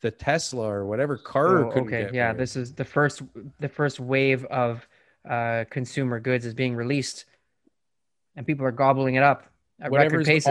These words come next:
Speaker 1: on the shelves still
Speaker 2: Yeah.
Speaker 1: from months ago that were, people were closed, that's kinda getting eaten up. And, like,
Speaker 2: Yeah.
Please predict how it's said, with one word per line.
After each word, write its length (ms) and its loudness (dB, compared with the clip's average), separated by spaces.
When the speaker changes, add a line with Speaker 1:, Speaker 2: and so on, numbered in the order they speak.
Speaker 1:
on 140 2
the 100 0
shelves 560 4
still 640 0
Speaker 2:
Yeah. 80 -4
Speaker 1:
from 340 -4
months 300 2
ago 340 0
that 180 2
were, 160 0
people 400 -2
were 100 2
closed, 360 0
that's 300 0
kinda 300 -2
getting 420 0
eaten 280 -6
up. 320 -6
And, 160 -4
like, 240 -4
Speaker 2:
Yeah. 160 -6